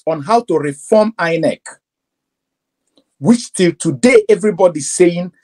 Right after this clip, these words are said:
"Why hasn't inec been reformed?"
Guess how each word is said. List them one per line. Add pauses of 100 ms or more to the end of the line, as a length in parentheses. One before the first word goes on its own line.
(260)
"Why (140)
hasn't (120)
inec
been
reformed?"